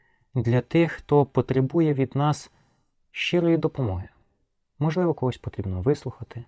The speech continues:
можливо, комусь допомогти, а можливо, комусь потрібно дати пораду. Або докорити.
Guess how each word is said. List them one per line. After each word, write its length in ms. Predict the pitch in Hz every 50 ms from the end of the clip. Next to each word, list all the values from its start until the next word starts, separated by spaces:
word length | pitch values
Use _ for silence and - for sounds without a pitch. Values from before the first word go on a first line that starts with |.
| _ _ _ _ _ _ _ _ _
можливо, 360 | - 110 104 120 143 151 151 139
комусь 280 | - 113 117 117 110
допомогти, 640 | 107 107 - - 101 95 - - - - 120 120 - _ _ _ _ _ _ _ _ _ _ _ _ _
а 100 | - 113
можливо, 380 | 104 98 98 101 120 135 143 131
комусь 280 | - - 104 117 120
потрібно 400 | - - 104 - - 104 107 101
дати 240 | 95 - 95 - -
пораду. 380 | - - 101 - 95 98 - - - - _ _ _ _ _ _ _ _ _ _ _ _ _
Або 400 | - 110 101 101 117 135 156 156 - _ _ _ _ _ _ _ _ _ _ _ _ _ _ _ _ _ _ _ -
докорити. 540 | 117 107 107 - - 95 98 101 - -